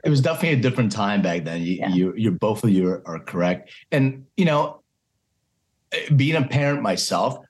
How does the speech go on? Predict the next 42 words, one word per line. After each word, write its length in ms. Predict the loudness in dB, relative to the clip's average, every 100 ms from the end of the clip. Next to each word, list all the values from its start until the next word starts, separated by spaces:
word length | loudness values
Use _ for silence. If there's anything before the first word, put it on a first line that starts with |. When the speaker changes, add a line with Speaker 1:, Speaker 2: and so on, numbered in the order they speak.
| -6
Speaker 1:
I 80 | -6
probably 340 | -4 -2 0
would 160 | 2 2
have 200 | -2 -8 -16
handled 440 | -8 -4 0 -2
it. 60 | -2
Well, 240 | -4 -4 -4
I 100 | -8
definitely 520 | -6 -4 -2 -2 -2
handled 440 | -4 -6 -6 -8 -6
this 140 | -6
differently. 540 | -4 -4 -4 -4 -6
And 260 | -6 -6 -8
I 80 | -6
mean, 300 | -6 -6 -10 -18 -20 -8
but 220 | -6 -4
also, 680 | -2 0 0 2 2 2 -2 -10 _ _ -2
you 80 | 0
know, 260 | 2 -2
this 220 | -2 -2 0
whole 360 | 0 2 2
thing 280 | 0 0 0
of 120 | 0
authority, 720 | -6 -6 -2 0 0 -2 -8 -16 _ -14
uh, 240 | -10 -8 -4
there 120 | -2
was 160 | -2 0
so, 180 | 0
so 220 | 0 0 2
much 180 | 2
fear 300 | 0 0 4
mongering 580 | 4 2 -2 -6 -8 -10
in 140 | -6 -4
the 80 | -4
space 580 | -4 0 0 0 -2
over 200 | -2 -2
the 120 | -2 0
years. 440 | 0 2 0 2
Many, 540 | 4 4 4 2 -2 -8 _ -8
like, 340 | -4 -4 -8 _ _ _ _ _ _ _ _
"It's 280 | -4 -4 -2
illegal. 640 | 0 2 4 2 0 -6